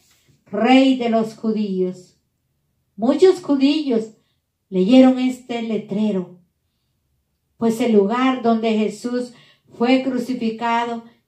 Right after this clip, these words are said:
estaba cerca de la ciudad y el letrero estaba escrito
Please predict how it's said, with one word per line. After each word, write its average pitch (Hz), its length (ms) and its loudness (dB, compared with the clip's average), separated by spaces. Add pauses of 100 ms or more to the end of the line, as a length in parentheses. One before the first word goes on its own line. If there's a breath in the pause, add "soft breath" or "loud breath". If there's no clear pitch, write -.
estaba 302 500 -4
cerca 262 480 0
de 220 140 0
la 208 140 -4
ciudad 196 640 -6 (500 soft breath)
y 208 140 0
el 202 80 0
letrero 220 720 0 (340 loud breath)
estaba 233 480 0
escrito 226 840 -2